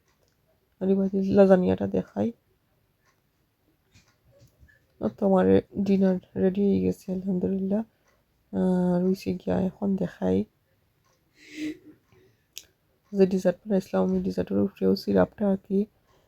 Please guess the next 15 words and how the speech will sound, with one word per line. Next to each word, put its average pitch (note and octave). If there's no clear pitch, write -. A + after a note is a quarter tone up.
আহ, F#3
একটু F#3
দিলাইছিলাম F3+
স্প্রেড -
করিয়া F3+
সুন্দরভাবে। F3+
ইলা F3+
রেকর্ড F#3+
করতাম -
পারছি -
না, F3+
এখন F#3
আমি F#3
খাটিয়া G3
দেখাই। F#3